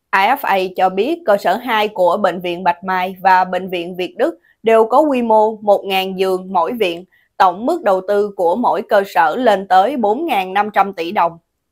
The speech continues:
Đây là cơ sở được xây dựng với mục đích giảm tải nhu cầu khám chữa bệnh cho cơ sở một,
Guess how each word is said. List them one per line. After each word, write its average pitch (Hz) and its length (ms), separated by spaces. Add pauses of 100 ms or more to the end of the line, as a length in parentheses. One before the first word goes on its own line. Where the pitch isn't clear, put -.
(240)
Đây 190 260
là 185 140
cơ 208 180
sở 170 360
được 190 220
xây 202 240
dựng 180 300
với 226 140
mục 247 200
đích 254 240
giảm 180 320
tải 160 300
nhu 233 220
cầu 175 260
khám 240 340
chữa 190 160
bệnh 175 300
cho 185 200
cơ 185 200
sở 175 160
một, 185 340